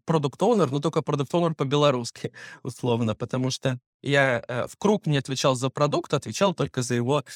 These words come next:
э, такую I T, э, составляющую, чтобы соединить бизнес и I T. Вот. Э, и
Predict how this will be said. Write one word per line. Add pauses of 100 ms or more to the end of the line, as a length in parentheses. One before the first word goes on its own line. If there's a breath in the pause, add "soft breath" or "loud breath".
(140)
э,
такую
I
T,
э,
составляющую,
чтобы
соединить
бизнес
и
I
T. (1200 loud breath)
Вот. (220)
Э, (120)
и